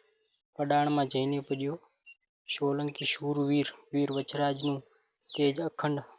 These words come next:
બ્રહ્મમાં સમાઈ ગયું. આ ધર્મ યુદ્ધમાં ઢોલીવાળા સહિત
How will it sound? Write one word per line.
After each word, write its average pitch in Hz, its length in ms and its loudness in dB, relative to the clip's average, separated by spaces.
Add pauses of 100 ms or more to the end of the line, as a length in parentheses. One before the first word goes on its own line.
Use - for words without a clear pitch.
(1500)
બ્રહ્મમાં 151 680 2 (100)
સમાઈ 143 440 0
ગયું. 143 300 2 (400)
આ 143 100 -4
ધર્મ 139 420 -2
યુદ્ધમાં 139 480 -2 (540)
ઢોલીવાળા 135 560 2
સહિત 143 360 -2